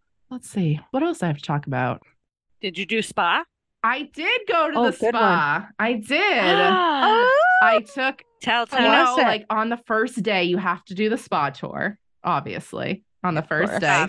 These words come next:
Speaker 1: So I
Speaker 2: Obviously.
Speaker 1: did the spa tour. And then I actually booked with our spa tour guide. She was my person.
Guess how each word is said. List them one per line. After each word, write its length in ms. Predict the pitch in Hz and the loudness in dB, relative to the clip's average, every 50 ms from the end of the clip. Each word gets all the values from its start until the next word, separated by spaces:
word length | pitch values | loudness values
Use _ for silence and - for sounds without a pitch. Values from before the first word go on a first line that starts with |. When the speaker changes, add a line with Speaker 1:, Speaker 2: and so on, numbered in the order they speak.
| 143 131 | -2 -2
Speaker 1:
So 60 | 175 | 0
I 140 | 151 151 151 | 0 0 0
Speaker 2:
Obviously. 80 | 160 - | 0 -2
Speaker 1:
did 120 | 185 180 | -4 -2
the 100 | 202 240 | -4 -6
spa 300 | 233 - - 185 160 156 151 | -6 -4 -2 -2 -2 -2 -2
tour. 380 | - - 156 139 127 143 175 - _ _ _ _ _ - | -6 -8 -8 -4 -4 -4 -4 -6 _ _ _ _ _ -8
And 260 | - 185 180 185 170 175 | -4 -2 -2 -2 -2 0
then 560 | 190 185 180 175 180 180 180 180 180 180 - _ _ _ _ - | 0 0 2 2 2 2 2 0 -2 -4 -8 _ _ _ _ -4
I 120 | - 180 | -2 0
actually 320 | 190 208 214 - - 208 196 | 0 0 -2 -2 -2 -2 -2
booked 400 | 160 - 180 175 196 - - - | -2 -2 -4 -4 -4 -4 -6 -4
with 200 | 170 175 175 175 | -2 -2 0 0
our 280 | 175 160 151 156 165 | 0 0 0 0 -2
spa 400 | 156 - - - 165 156 156 151 | -4 -8 -10 -4 -2 0 0 0
tour 360 | 151 151 - - 180 165 151 143 | -2 -6 -8 -4 -2 -2 -2 -2
guide. 540 | 147 165 170 170 135 127 139 151 160 - | 0 0 0 0 0 0 -2 -4 -4 -6
She 300 | - - - 170 170 160 | -8 -6 -4 -2 0 0
was 320 | 156 139 165 156 156 151 - | 0 -2 -2 -4 -4 -2 -2
my 260 | 175 147 143 147 147 | -2 0 0 0 -2
person. 680 | 143 - - 160 139 143 - - 120 113 151 190 202 | -2 -4 -4 -4 -4 -4 -6 -4 -4 -2 0 -2 -2